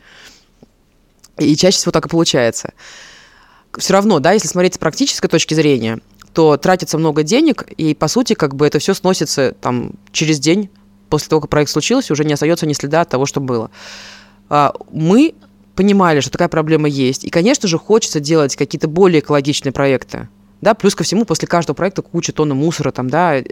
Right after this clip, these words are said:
много утилизируется, то есть не получается так адаптировать ивент-индустрию, чтобы, э, все было многоразовым. Там техника, понятно, она многоразовая, но декор, как правило, на один раз,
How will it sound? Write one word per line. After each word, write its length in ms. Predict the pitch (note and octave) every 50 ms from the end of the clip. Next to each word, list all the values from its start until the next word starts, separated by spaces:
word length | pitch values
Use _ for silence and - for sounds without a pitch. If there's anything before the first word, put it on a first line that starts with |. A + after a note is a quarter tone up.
| - - -
много 320 | - - C#3+ E3+ F#3 F3+ E3
утилизируется, 720 | - - C#3 - D3+ D#3 D#3+ D#3 F#3+ F3+ D#3+ C#3+ C3 -
то 60 | -
есть 100 | C#3 -
не 60 | D#3 D3
получается 800 | - E3+ E3+ E3 - G3+ G3 F#3 D#3+ C3 - - C#3 A#2+ - - - - - - - _ -
так 160 | - E3 - D3+
адаптировать 440 | C#3+ C#3 - - F3 D#3 D3 C#3 C#3+
ивент-индустрию, 600 | C#3+ D3+ D3 D3 C#3 D3 C#3+ - - C#4 E4 C#4
чтобы, 340 | - - D3 C#3 D3 C3 - - - - - - _ -
э, 500 | D3+ D3+ C#3+ C#3 C#3 C3+ C3+ C3 C3 - - - -
все 220 | - - - A3+ G3+
было 160 | F3+ F3+ D#3
многоразовым. 680 | D#3+ D#3 D3+ D#3+ D#3+ D#3 D3 B2 B2+ B2 A#2 G#2+ G#2 - _ _ _ _ _ _ _ _ _ _ _ _ _ -
Там 140 | D3+ C#3+ C3+
техника, 340 | - A3 G#3 - F3+ -
понятно, 280 | - F3+ F3+ D#3+ - C3+
она 100 | C3 C3
многоразовая, 560 | C3 B2+ D#3 E3 A3 C#4 B3+ G#3 E3 C#3+ C3+ B2+
но 520 | C3+ D3 D#3 D#3 D3+ C#3+ C3 - - - - -
декор, 360 | C#3+ D3+ D#3+ - B3 C4 -
как 120 | F3+ D3
правило, 520 | - D3+ F3 F#3+ F#3 E3+ D3+ C#3 C3+ B2+ A#2+ - - - _ _ _ _ _
на 100 | - D#3 D#3
один 200 | D#3 D3+ D3 C3+
раз, 240 | B2 A#2+ A#2 A2+